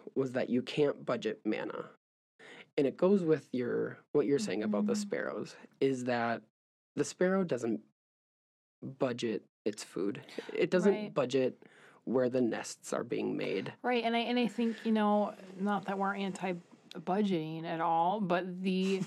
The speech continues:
Speaker 1: <laughs>
Speaker 2: the concept being that the provision from the Lord, the thing that you're needing from the Lord, that you can't
Speaker 1: You know what?
Speaker 2: budget
Speaker 1: I'm,
Speaker 2: that.
Speaker 1: you know what? I'm not gonna, I'm not gonna give any
Speaker 2: But
Speaker 1: caveats
Speaker 2: no,
Speaker 1: on
Speaker 2: I,
Speaker 1: this. <laughs>
Speaker 2: I
Speaker 1: You
Speaker 2: am,
Speaker 1: and I are
Speaker 2: I am, because that
Speaker 1: <laughs>
Speaker 2: applied to us, but other
Speaker 1: Yeah.
Speaker 2: people, that might apply to rest,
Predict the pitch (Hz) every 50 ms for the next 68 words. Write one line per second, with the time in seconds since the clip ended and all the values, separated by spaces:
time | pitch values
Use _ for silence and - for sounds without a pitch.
0 | - - - - - _ - 185 175 - - - - 202 208 214 240 240 208 196
1 | 190 185 180 185 180 185 185 180 180 180 185 190 190 190 180 180 175 - 202 190
2 | - - 202 190 196 196 202 214 208 180 156 180 175 170 170 175 185 180 175 170
3 | 170 170 - - 202 208 214 208 190 151 170 185 170 170 170 180 196 208 214 202
4 | 180 - - 160 156 147 151 151 139 131 147 143 156 175 - _ _ _ _ -
5 | - - - - _ _ - _ _ _ _ _ - - 175 - 190 196 208 202
6 | - - - 190 190 190 185 185 185 180 - - - - - - - 320 320 330
7 | 330 330 330 311 - 185 247 302 262 - 302 339 381 - 165 160 160 160 175 -
8 | - - 285 302 294 285 285 285 277 285 285 277 285 277 269 262 254 247 - -
9 | 233 247 254 262 262 262 277 254 247 247 226 233 247 233 247 247 247 220 - 254
10 | 254 233 339 330 311 339 359 359 370 381 - 349 349 349 - - - - - -
11 | 311 311 320 269 294 302 294 294 320 311 320 311 302 302 285 294 311 311 311 294
12 | 262 262 - 220 269 240 240 269 247 294 285 254 - 277 226 254 320 - 247 233
13 | 226 214 214 - - - 262 285 240 - - - - - 240 254 330 - - -
14 | 240 - 220 214 208 220 220 240 240 247 262 247 233 220 214 - - 208 202 202
15 | 202 202 - 196 180 185 220 294 320 - 233 - - - - - -